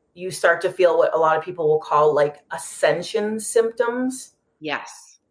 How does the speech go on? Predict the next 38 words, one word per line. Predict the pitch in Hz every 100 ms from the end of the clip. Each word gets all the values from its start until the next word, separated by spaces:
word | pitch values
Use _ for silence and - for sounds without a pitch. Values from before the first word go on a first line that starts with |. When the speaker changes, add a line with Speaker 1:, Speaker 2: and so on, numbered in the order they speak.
| _
Speaker 1:
So, | - 226 202
like, | 196 180 180 - _ _ - - - - _ -
I | 180 208
have | 247 185
been | 196 185
one | 180
of | 156
them, | 160 156
and | 151
I | 156
know | 165 180
you | 196 233
have | 175
been, | 151 208
Heather. | 175 151 151 - - -
Speaker 2:
Yep. | - - _ _ -
Speaker 1:
Is | 185
that | 196 170 196
if | 185
you | 180 208 214 196 - _ _ _ 175
are | 175
feeling | 175 196 190 196 196 185 -
ungrounded, | 156 160 180 190 214 226 180 135 135 -
if | 160 160
you're | 160
feeling, | 151 170 165 175
like, | 165 160 - _
very | - 185 185
sleepy | - - 277 269 175 151
or | 151
having | 156 170 180
sleeping | - 208 208 220
problems | - 233 226 185 160 147 147
or | 156
having | - 180 180
headaches, | 180 226 170 147 - -
migraines, | 196 202 202 156 139 -
anxiety, | - 165 220 220 202 - 127